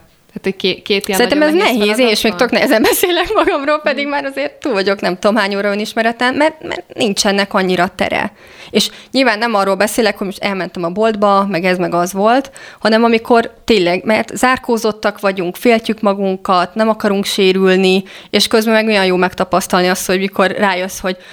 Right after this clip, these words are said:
Speaker 2: úristen, nem csak én vagyok ezzel a problémával, mind ugyanabban vagyunk. És ezt ki is szokták mondani, hogy jaj, ez most olyan, hogy megnyugtatta őt, hogy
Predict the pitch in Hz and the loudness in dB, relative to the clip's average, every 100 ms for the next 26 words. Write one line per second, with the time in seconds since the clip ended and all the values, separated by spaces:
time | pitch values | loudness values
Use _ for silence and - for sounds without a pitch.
0 | - - 226 214 - 226 247 220 185 - | -20 -4 -2 -2 0 2 2 2 -4 -2
1 | 185 180 185 196 185 180 185 208 190 208 | 0 0 0 0 0 0 0 0 0 2
2 | 220 214 226 247 240 202 185 170 170 175 | 2 2 2 2 2 2 0 2 0 2
3 | 175 175 180 185 214 226 220 262 - 214 | 0 2 0 0 0 -2 0 -2 0 -2
4 | 208 196 220 214 208 208 208 - - 262 | -2 -2 -2 -2 -2 -2 -2 -4 -4 0
5 | 262 220 208 - 214 214 208 196 180 - | 2 2 -2 0 0 2 0 -2 -6 -6
6 | 180 - 202 202 214 208 | -8 -4 -4 -4 -6 -8